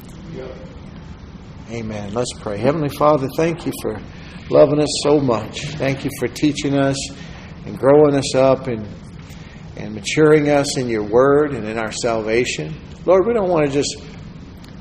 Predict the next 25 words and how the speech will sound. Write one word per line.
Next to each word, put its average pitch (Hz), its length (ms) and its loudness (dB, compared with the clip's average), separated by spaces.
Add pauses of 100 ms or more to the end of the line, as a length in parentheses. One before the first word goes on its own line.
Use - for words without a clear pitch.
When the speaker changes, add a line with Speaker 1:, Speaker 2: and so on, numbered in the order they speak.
(120)
Speaker 2:
be 135 120 0 (140)
saved 131 380 6
and 123 100 -6
stuck. 127 520 0
We 139 80 2
don't 175 160 0
want 160 160 2
to 131 60 -2
just 139 240 -4
be, 135 280 0 (600)
get 147 300 2
dipped 147 380 8
and, 113 260 -4 (640)
and 113 200 -6
say 127 300 6
good 143 500 6
and 101 420 -8
wait 127 240 2
till 127 120 0
we 123 80 2
see 143 360 4
you. 160 100 8
We 147 120 2
want 202 220 2
to, 131 280 -4